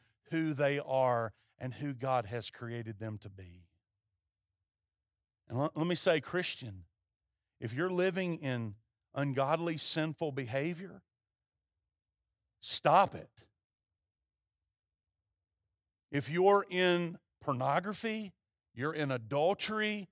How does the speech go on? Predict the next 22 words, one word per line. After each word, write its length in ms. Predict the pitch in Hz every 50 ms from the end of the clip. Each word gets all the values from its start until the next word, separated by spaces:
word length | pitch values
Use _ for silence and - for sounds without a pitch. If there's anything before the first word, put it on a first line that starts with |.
| _ _ _ _ _ _ _ _ _ _
you're 220 | 127 131 165 165
living 360 | 165 175 185 175 180 180 160
in 120 | 143 123 107
fornication, 920 | - 170 170 165 160 147 120 - 147 165 175 208 208 - - 226 220 208
you're 100 | 175 131
living 400 | 131 135 143 165 196 196 214 202
together 420 | 190 190 160 175 190 196 185 175 156
outside 460 | 151 156 151 - - 170 156 156 151
of 80 | 143 135
marriage, 560 | 139 139 147 165 190 202 208 202 - - - _ _ _ _ _ _
stop 520 | - - - - 131 139 190 226 269 -
it. 160 | - 117 - - _ _ _ _ _ _ _ _ _ _ _ _ _ _ _ _ _ _ _ _ _ _ _ _ _ _ _ _ _ _ _ _ _ _ _ _ _ _ _ _ _ _ _ _ _ _ _ _ _
We're 160 | - 156 185 -
called 540 | - - 151 - 185 196 196 202 202 156 -
to 80 | 175
walk 500 | 170 151 143 143 156 165 185 180 175 -
in 120 | - 170 165
the 80 | 160
Spirit 580 | 147 - - - - - 185 196 185 175 175 170 -
and 200 | 147 156 160 160
not 300 | 165 160 165 160 156 -
satisfy 840 | - - - 156 156 175 180 185 165 - - 175 160 156 156 151 143